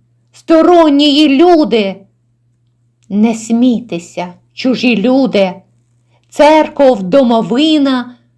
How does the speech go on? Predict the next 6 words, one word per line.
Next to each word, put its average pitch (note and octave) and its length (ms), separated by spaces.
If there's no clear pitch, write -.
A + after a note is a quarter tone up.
розвалиться, G#3 1160
і D#4 160
з-під A#3 420
неї C#4 840
стане A3+ 800
Україна, A3 1200